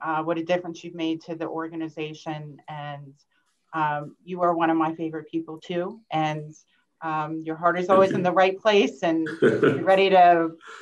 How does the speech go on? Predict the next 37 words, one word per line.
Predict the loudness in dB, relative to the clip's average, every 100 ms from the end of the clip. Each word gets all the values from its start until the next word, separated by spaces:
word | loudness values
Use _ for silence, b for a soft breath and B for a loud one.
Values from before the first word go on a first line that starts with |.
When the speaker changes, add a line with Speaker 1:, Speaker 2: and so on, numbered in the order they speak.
| B 0
Speaker 1:
pull | 4
up | 4 6
your, | 6 8 8
your, | 6 4 4 -2 _
your | -2 2 0
sleeves | -2 0 2 2 0
and | -2 2
get | 2 4
right | 4 4
in | 0
there. | -2 0 0 0 -2 -4
Um, | -2 -2 -6 -6
and | -6 -6
we | -6 -6 -8
appreciate | -18 -20 -20 -20 -20
that | -20 -20 -20
so | -20
much. | _ 2
Speaker 2:
Thank, | 4 2 4
thank | 4 6
you | 4
so | 6 6
much. | 4 0
Thank | 0 0 0
you |
so | -2 -2
much, | 0 -4
Stephanie. | -6 -6 -2 2 2
Uh, | 2 0
we'll | 4 4
see | 4 4
you | 2
soon. | 4 4 4 0 B B B _
Speaker 1:
Okay. | 0 2
Speaker 2:
Um, | 0 -2 -8 -12 b b b -14 2
all | 4
right. | 4 2 0